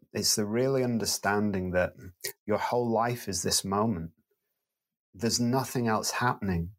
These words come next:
Like, the, the past is, is happening now within your memory.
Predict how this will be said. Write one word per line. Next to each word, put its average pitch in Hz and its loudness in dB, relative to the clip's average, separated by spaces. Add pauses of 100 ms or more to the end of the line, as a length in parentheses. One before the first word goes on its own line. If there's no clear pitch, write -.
(360)
Like, 107 0
the, 104 2
the 110 -2
past - 0
is, 95 2 (360)
is 107 0
happening 107 0
now 113 2
within 98 0
your 92 2
memory. 95 0